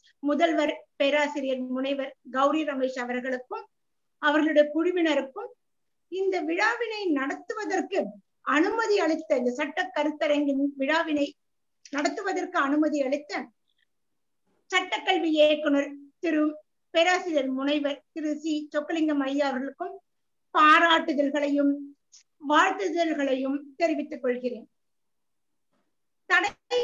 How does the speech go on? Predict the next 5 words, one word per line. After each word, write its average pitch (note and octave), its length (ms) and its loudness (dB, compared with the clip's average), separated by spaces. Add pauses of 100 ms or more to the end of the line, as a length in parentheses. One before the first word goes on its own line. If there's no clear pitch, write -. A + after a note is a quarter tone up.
(120)
கற்களை F4+ 600 0 (460)
படிக்கற்களாக F#4 920 0
மாற்றும் C#4+ 480 -2 (160)
சக்தி, C#4+ 480 -8 (440)
வல்லமை D4 540 0